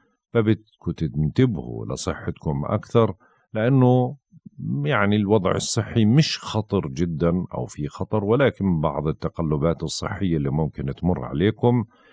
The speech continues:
وبرضو في مجال العمل ممكن يتراكم العمل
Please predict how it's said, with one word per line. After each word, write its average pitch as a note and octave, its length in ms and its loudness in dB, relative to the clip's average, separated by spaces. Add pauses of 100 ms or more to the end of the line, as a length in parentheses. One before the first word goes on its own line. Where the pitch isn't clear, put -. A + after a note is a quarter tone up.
(220)
وبرضو C3 540 2
في A#2+ 220 0
مجال G#2 420 4
العمل F2+ 440 2
ممكن E2+ 400 2
يتراكم E2+ 640 0
العمل D#2+ 540 0